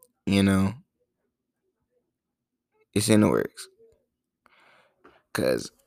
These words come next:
you gonna get to see my sexy, you gonna see the sexy man behind the mic. And I might have me some co-hosts.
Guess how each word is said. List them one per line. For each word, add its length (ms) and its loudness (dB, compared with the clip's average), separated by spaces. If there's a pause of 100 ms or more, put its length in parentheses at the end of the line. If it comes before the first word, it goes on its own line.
(460)
you 80 -10
gonna 220 -2
get 200 -2
to 80 -8
see 220 -4
my 340 -2
sexy, 540 0
you 100 0
gonna 140 6
see 140 4
the 100 2
sexy 440 2
man 300 4
behind 600 0 (360)
the 100 -2
mic. 600 4 (1120)
And 260 4
I 240 2
might 160 0
have 180 0
me 120 0
some 180 -8
co-hosts. 680 2